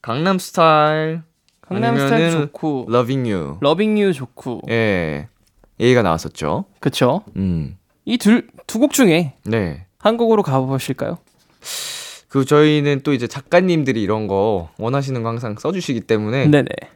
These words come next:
Speaker 1: 역시 Loving You를 선택하셨네요. <laughs> 저희가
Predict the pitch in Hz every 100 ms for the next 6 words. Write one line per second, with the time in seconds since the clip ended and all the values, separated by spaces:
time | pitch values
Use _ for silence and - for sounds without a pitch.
0 | - 107 - - 139 101 107 175 220 180
1 | 165 165 131 120 - 123 104 98 - -
2 | 208 - - 302 - - 220 - 127 151
3 | 156